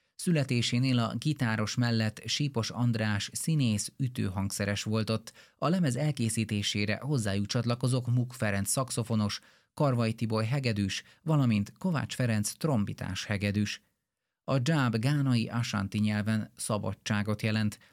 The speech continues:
A nevet az afrikai ütőhangszereket is használó, kétezer-hétben elhunyt Sipos András hozta, és eredetileg a lemezen hallható zenei illusztrálására használták.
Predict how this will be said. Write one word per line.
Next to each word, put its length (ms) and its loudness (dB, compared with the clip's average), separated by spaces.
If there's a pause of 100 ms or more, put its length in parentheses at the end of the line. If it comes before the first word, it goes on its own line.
(140)
A 100 0
nevet 320 0
az 140 -2
afrikai 540 -2
ütőhangszereket 920 -2
is 120 -2
használó, 640 -2 (240)
kétezer-hétben 920 0
elhunyt 500 0
Sipos 400 -2
András 480 -2
hozta, 420 -4 (240)
és 360 -2
eredetileg 600 0
a 140 0
lemezen 400 2
hallható 460 0
zenei 420 0
illusztrálására 920 -2
használták. 720 -2